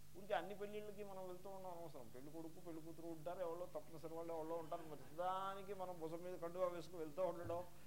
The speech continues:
నక్షత్రం వేస్తూ ఉండడం, వాళ్ళు దండం పెట్టినా పెట్టకపోయినా, ఇదంతా అనవసరం మాట ఇవన్నీ.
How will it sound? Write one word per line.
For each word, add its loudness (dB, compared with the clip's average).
నక్షత్రం 0
వేస్తూ 0
ఉండడం, 0
వాళ్ళు 2
దండం 2
పెట్టినా 0
పెట్టకపోయినా, -2
ఇదంతా 2
అనవసరం 0
మాట -4
ఇవన్నీ. -6